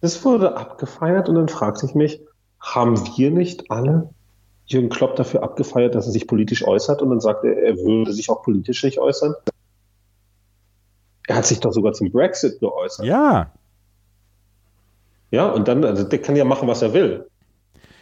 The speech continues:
Speaker 1: Das ist so der Christian Streich ein bisschen erfolgreicher.
Speaker 2: Kloppo ist
Speaker 1: Irgendwann
Speaker 2: dünnhäutig
Speaker 1: geht er
Speaker 2: geworden.
Speaker 1: mal total auf den Sack. Der ist entschlüsselt und der müsste jetzt mal weg.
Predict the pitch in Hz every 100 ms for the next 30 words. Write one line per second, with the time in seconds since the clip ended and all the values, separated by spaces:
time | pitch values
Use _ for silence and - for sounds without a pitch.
0 | _ _ _ - 110 147 143 120 123 -
1 | 156 151 131 - 143 113 120 170 175 165
2 | 143 135 156 180 160 151 180 190 190 95
3 | 90 - 92 - - 135 160 185 156 131
4 | - 127 165 156 139 151 156 147 143 -
5 | - 135 - - - 120 - 226 254 285
6 | 233 214 196 220 - - - _ - 151
7 | 156 165 - - 185 294 294 262 196 185
8 | 185 226 226 196 196 196 180 156 262 -